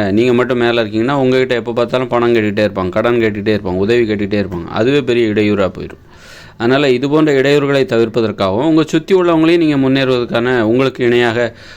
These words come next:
உங்களுக்கு சமமான அந்த முன்னேற்றத்தை அடைவதற்காக உங்களை சுத்தி இருக்கிறவங்களையும் கூட்டிட்டு போகணும், உதவி செஞ்சு கொண்டு,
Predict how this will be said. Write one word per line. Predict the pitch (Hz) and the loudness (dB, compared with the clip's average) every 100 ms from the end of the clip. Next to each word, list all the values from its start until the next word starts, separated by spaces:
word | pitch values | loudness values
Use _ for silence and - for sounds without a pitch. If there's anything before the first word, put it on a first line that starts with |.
| - | -8
உங்களுக்கு | 131 127 135 127 | -2 2 2 -2
சமமான | 127 117 117 120 120 113 | -4 -2 0 2 2 2
அந்த | 110 107 | 0 0
முன்னேற்றத்தை | 104 117 117 120 113 | 2 2 0 -2 0
அடைவதற்காக | 110 107 113 113 110 117 165 160 - | 0 2 0 0 0 0 -2 -6 -6
உங்களை | 131 135 | -2 0
சுத்தி | 143 151 180 170 | -2 -2 2 0
இருக்கிறவங்களையும் | 143 151 143 151 151 | 0 0 0 0 0
கூட்டிட்டு | 131 131 107 | -2 -4 -4
போகணும், | 98 - - - - - - | -6 -6 -12 -20 -20 -12 -2
உதவி | 135 151 | 0 0
செஞ்சு | 135 131 127 | 0 0 0
கொண்டு, | 110 98 | 0 -2